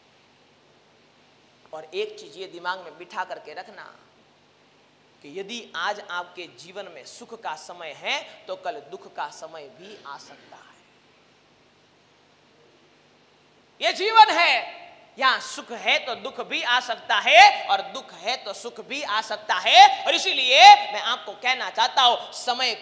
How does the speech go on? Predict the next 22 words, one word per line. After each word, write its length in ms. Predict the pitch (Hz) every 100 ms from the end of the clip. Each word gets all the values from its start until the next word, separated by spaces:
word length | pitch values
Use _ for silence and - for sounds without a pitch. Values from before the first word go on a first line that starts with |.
| 233
कब 280 | 262 233 -
किसका 360 | 240 - 240 220
बदल 340 | 196 220 220
जाए 320 | 190 170 196 180 - -
कोई 180 | 220 233
भरोसा 400 | 151 170 165 -
नहीं। 80 | - - - 208 _ _ _ _ _ _ _ _ _ _ _ _ _ _ _ _ _ _ _ _ _ _ _ _ _ _ _ _ _ _ _ _ _ _ -
एक 160 | 233
समय 320 | - 190 208 214
जब 220 | 185 -
ऐसा 260 | 190 214 196
होता 360 | 165 160 - 180
है, 200 | 170 - - - _ _ _ _ _ _ _ _ _ _ _ _ _ _ _ _ _ 175
अर्जुन 340 | 185 214 220
को 160 | 185 147
हराने 420 | 160 180 202 185
वाला 280 | 160 180 160
दुनिया 380 | 151 160 180
में 160 | 175 147
कोई 240 | 170 185
नहीं 200 | 185 147
था, 200 | - -